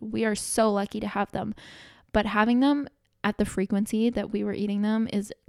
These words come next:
definitely not good for you. I don't even care that they're made of, like, rice and apples and beets. Like, the amount that we were eating them was not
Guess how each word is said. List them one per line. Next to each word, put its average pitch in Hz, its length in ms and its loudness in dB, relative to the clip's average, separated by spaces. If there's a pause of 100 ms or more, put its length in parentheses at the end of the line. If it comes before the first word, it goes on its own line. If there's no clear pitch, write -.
(200)
definitely 202 460 2
not 208 200 0
good 208 220 0
for - 80 -2
you. 220 260 6
I 208 120 2
don't 220 120 4
even 214 200 4
care 196 340 2
that 208 140 2
they're 214 140 4
made 208 340 4
of, 214 200 0
like, 214 260 2
rice 208 480 0
and 208 200 0
apples 220 440 2
and 226 180 4
beets. 240 360 -2
Like, 185 260 -2 (680)
the 220 260 2
amount 202 360 2
that - 140 2
we 196 140 8
were 185 100 8
eating 202 280 0
them 202 260 -2
was 196 240 0
not 175 220 -4